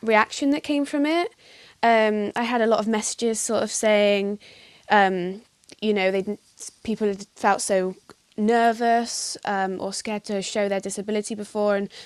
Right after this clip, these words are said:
my photos had really helped them to kind of come out their shell and feel proud of their disability. Um, I mean, I still get nervous now behind the camera, and I don't always love every photo of myself because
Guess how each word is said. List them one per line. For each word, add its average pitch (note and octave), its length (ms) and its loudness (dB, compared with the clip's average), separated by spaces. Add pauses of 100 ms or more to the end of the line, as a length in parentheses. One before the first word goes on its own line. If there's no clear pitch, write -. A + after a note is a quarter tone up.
my G#3 140 0
photos G#3 500 0
had G3 120 -6
really F#3+ 300 -4
helped G3 440 -6
them F3+ 340 -4 (320)
to - 100 -10
kind G3 180 -6
of G3 60 -4
come G#3+ 180 -4
out G3 140 0
their F#3+ 120 -4
shell F#3+ 360 -2
and F3+ 160 -6
feel F3+ 140 -8
proud F#3+ 340 0
of F#3 100 -4
their F3 160 -4
disability. F3+ 880 -6 (460)
Um, G#3 540 0 (220)
I D#4+ 60 -4
mean, E4 240 2
I B3+ 100 -2
still F4 260 2
get D#4 120 4
nervous A3 380 2
now F#3 260 2
behind F#3 300 -6
the F3 80 -6
camera, F3+ 520 -2
and G3 120 -2
I G3 60 -2
don't A#3 180 0
always G3+ 240 2
love F#3+ 220 0
every F#3+ 200 -4
photo F3+ 380 -4
of F3+ 80 -10
myself E3+ 540 -6
because F3+ 580 -8